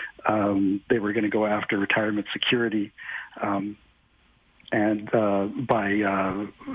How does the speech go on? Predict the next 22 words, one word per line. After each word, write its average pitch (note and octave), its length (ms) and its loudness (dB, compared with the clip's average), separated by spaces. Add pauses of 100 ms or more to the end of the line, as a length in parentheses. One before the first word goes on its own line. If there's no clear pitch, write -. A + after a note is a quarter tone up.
by A2+ 200 2
going A2 300 0
after, G2+ 500 0 (100)
uh, F#2+ 380 0 (280)
you A#2 100 0
know, F#2 140 -4 (120)
uh, G#2 420 -2
Alberta's A2 380 2
contributions G#2+ 760 2
to - 200 -16
the G2+ 60 -2
Canada G2+ 360 0
Pension A#2+ 400 2
Plan A2 380 2
and F#2+ 160 -2
public A2 320 0
sector A2 240 0
pension A2 340 0
plans, G#2+ 300 2 (640)
they C3+ 140 6
even D3+ 400 0
admitted C#3+ 540 -2